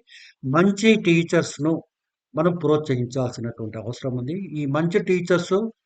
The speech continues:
ఈ సమాజానికి చాలా అవసరము. ఈ సమాజం వల్ల, వాళ్ళ వల్ల విద్యార్థులు అత్యున్నత స్థానానికి చేర్చుకో-, వె-, వెళ్ళడానికి కూడా అవకాశం ఉంటుంది. కాబట్టి మనము ఈ ఉపాధ్యాయుల వృత్తిని, ఉపాధ్యాయులను మనం గౌరవించేటటువంటి బాధ్యత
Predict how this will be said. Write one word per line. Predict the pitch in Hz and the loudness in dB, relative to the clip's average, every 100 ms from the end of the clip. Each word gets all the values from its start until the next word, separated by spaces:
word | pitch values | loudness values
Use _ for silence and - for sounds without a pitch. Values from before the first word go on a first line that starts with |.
| _ _ 139 | _ _ -4
ఈ | 147 | -2
సమాజానికి | 135 143 160 175 180 175 160 - | 0 2 4 4 4 2 0 -4
చాలా | 127 127 | -4 -2
అవసరము. | 120 113 - 123 139 - | -4 -8 -12 -12 -14 -12
ఈ | 147 143 | -6 -4
సమాజం | 139 147 160 170 175 170 | -4 -2 2 2 2 2
వల్ల, | 151 151 156 - | 2 2 0 -6
వాళ్ళ | 127 147 170 | 2 4 4
వల్ల | 175 160 180 170 - - - _ - | 4 4 4 2 0 -10 -20 _ -2
విద్యార్థులు | 156 151 147 185 196 180 185 180 147 - _ _ | -2 2 8 10 10 8 4 4 0 -8 _ _
అత్యున్నత | 135 139 185 175 175 | -10 -2 2 2 2
స్థానానికి | 165 - 143 139 143 135 131 127 117 | -2 -4 -2 0 0 -2 -2 -6 -4
చేర్చుకో-, | 135 127 - 131 123 127 | -4 -4 -8 -6 -6 -6
వె-, | 120 123 113 | -8 -6 -4
వెళ్ళడానికి | 123 147 147 139 131 - | -2 0 0 0 -4 -6
కూడా | 135 120 | -6 -4
అవకాశం | 113 113 131 127 117 | -6 -4 -6 -4 -8
ఉంటుంది. | 117 120 123 | -6 -6 -8
కాబట్టి | 117 113 117 127 233 254 - - _ | -8 -10 -10 -8 -10 -10 -18 -20 _
మనము | 131 160 160 156 | 0 2 4 2
ఈ | 143 147 143 135 | 0 0 -2 -4
ఉపాధ్యాయుల | 143 165 196 202 196 180 175 165 | -6 6 8 8 8 8 8 6
వృత్తిని, | 139 143 143 175 170 | 4 0 -2 2 4
ఉపాధ్యాయులను | 165 135 151 143 127 131 123 123 123 | 4 2 0 0 0 -2 -2 -4 -6
మనం | 123 113 113 | -6 -6 -6
గౌరవించేటటువంటి | 117 127 135 131 127 120 113 123 113 | -6 -4 -6 -6 -8 -10 -12 -12 -10
బాధ్యత | 107 104 117 - 165 - _ _ _ - 139 131 | -12 -12 -12 -10 -12 -12 _ _ _ -4 -2 -2